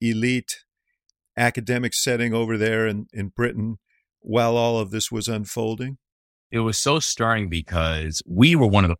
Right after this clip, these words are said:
Speaker 2: first transatlantic flights, one of the first time they were allowing transatlantic flights back were after nine eleven. I think we left, we left on, on September twenty-third, uh, of two thousand and one to head over to England. And watching how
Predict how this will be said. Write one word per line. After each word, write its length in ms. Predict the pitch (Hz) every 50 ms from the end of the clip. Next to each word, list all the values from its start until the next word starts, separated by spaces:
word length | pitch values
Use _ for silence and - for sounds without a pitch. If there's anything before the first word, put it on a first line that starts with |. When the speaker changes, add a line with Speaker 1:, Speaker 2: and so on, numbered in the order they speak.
| _
Speaker 2:
first 260 | - 98 95 90 -
transatlantic 720 | - - - 90 87 82 82 85 - 80 85 85 82 78 - _ _ _ -
flights, 520 | 90 90 82 76 - - - - - - -
one 120 | 87 87
of 80 | 85 85
the 20 |
first 160 | - 95 92
time 120 | - 87 85
they 100 | 87 85
were 100 | 82 85
allowing 300 | 85 85 85 82 82 80
transatlantic 460 | - - 82 78 78 82 76 76 -
flights 320 | - - 87 80 78 -
back 340 | - 85 82 76 - - _ _ _ _ _ _ _ _ _
were 120 | - 85
after 200 | 80 76 - 85
nine 180 | 80 80 80 78
eleven. 340 | 80 82 82 80 80 78
I 60 | 76 78
think 240 | - - 90 80
we 60 | 85 87
left, 360 | 90 90 87 - - _ -
we 120 | 87 90
left 240 | 90 92 87 87 -
on, 260 | 87 82 82 82 82 -
on 140 | 82 80
September 400 | 80 - - - - - 82 80
twenty-third, 560 | 80 - - 80 78 76 - 80 76 73 76 73 _ _ _ _ _ _ _ _ _ _ _ _ -
uh, 360 | - 78 78 73 73 78 71 -
of 100 | 73 73
two 120 | - -
thousand 360 | 80 - 82 80 80 80 78
and 100 | 76 76
one 300 | 76 80 80 76 73 73
to 100 | - -
head 140 | 82 82 82
over 180 | 78 76 71 71
to 120 | 78 -
England. 380 | 71 78 80 78 71 71 69 67 - _ _ _ _ _ _ _ _ _ -
And 560 | - - 110 107 104 104 104 101 101 104 101 - _ _ _ _ _ _ -
watching 640 | 101 98 90 98 113 131 147 151 - - 160 147 131
how 760 | 110 92 101 92 92 92 90 87 87 87 85 85 87 87 -